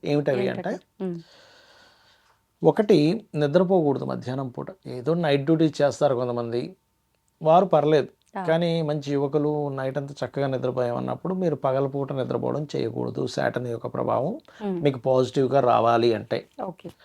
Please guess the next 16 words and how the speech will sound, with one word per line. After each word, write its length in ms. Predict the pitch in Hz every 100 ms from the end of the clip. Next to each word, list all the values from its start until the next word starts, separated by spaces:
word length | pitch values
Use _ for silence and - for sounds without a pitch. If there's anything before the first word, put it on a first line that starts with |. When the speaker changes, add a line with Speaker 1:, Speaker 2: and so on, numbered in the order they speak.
| _
Speaker 1:
శని 200 | - 156
మందుడు 380 | 170 147 160 170
నిద్ర 300 | 147 127 156
కారకుడు. 540 | 165 - 131 139 127 - _ _ _
కొంతవరకు 380 | - 131 127 123
ఎక్కువ 280 | 127 - 165
నిద్రపోతుంటే 540 | 151 151 147 147 147
అది 100 | 185
నెగటివ్ 420 | 156 139 147 180
ఎనర్జీ 260 | 160 139 127
పనిచేస్తూ 500 | 123 120 127 - -
ఉంటుంది. 240 | - - - _ - - _
ఇది 120 | 170 175
చిన్నపిల్లలకి, 920 | - 180 185 180 175 160 143 156 220 - _
Speaker 2:
మ్మ్. 160 | 208 165
Speaker 1:
స్త్రీలకి, 840 | - - 143 151 160 160 160 151